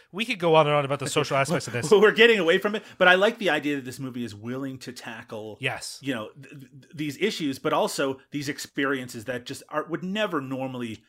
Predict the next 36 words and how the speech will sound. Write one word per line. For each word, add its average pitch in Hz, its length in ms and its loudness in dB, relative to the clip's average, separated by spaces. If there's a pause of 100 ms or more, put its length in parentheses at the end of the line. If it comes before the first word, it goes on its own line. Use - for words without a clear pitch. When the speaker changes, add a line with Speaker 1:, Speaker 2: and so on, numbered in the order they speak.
(140)
Speaker 2:
be 131 120 -10
shown 110 340 -8
in 87 100 -18
a, - 60 -20 (120)
in 117 100 -16
a 101 60 -12
horror 101 220 -12
film. - 160 -20 (180)
Speaker 1:
Well, 151 140 0
the 156 100 2
other 240 140 4
thing 175 160 0
I 131 60 4
know 123 140 -2
that 123 120 -6
you 117 180 -6
are 110 160 -8
both 113 340 -6
knowledgeable 117 480 -4
about 107 340 -8
and 107 160 -14
passionate 131 500 -8
about 104 340 -12 (200)
is 123 200 -8
the 127 100 -6
religion 160 420 -4
of 135 120 -6
Islam. 110 540 -8
So - 140 -10
you 147 120 -2
want 180 120 2
to 185 40 -2
take 170 220 -10
some 147 140 -14
time, 113 280 -6
Doug, 101 300 -12